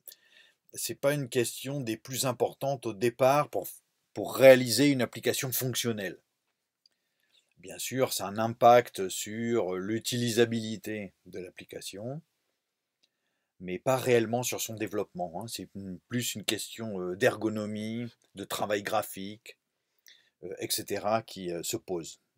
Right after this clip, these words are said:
Néanmoins, euh, il y a des constructions qui sont, euh, utiles à connaître pour obtenir certains effets.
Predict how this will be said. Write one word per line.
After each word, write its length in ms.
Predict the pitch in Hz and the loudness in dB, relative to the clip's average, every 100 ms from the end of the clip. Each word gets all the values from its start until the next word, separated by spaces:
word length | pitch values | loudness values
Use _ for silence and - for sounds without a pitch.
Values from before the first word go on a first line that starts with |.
| - | -6
Néanmoins, 640 | 113 92 117 131 147 139 - | -6 -2 2 6 6 4 -4
euh, 140 | 92 - _ - - - _ _ _ _ - | -12 -12 _ -20 -20 -20 _ _ _ _ -12
il 160 | 104 107 | -6 4
y 80 | |
a 320 | 113 113 98 - | 10 10 8 0
des 80 | 95 | -10
constructions 640 | - 87 - 90 - 214 196 | -12 -12 -10 -10 -8 -8 -10
qui 160 | - | -12
sont, 280 | - - 90 - | -10 -10 -10 -12
euh, 160 | 85 76 | -12 -12
utiles 360 | 98 90 - 98 | -14 -16 -12 -8
à 80 | 78 | -8
connaître 560 | - 80 101 131 - _ _ - _ _ - | -8 -6 -6 -6 -8 _ _ -20 _ _ 2
pour 200 | 156 123 | 4 4
obtenir 380 | - 113 127 | 4 0 2
certains 300 | - 95 110 | -2 -4 -6
effets. 340 | 95 90 - | -6 -10 -14